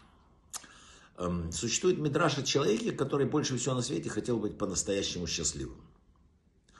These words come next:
Он молился Богу с утра до вечера и, наконец, получил совет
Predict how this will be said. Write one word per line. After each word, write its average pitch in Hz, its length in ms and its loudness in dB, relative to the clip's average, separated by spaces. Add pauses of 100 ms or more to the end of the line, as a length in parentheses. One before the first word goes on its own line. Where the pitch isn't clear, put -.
(540)
Он 160 160 2
молился 151 460 6
Богу 117 440 2
с - 100 -6
утра 117 200 0
до 110 120 0
вечера 110 340 4
и, 113 40 2
наконец, 185 380 0
получил 156 380 4
совет 113 500 4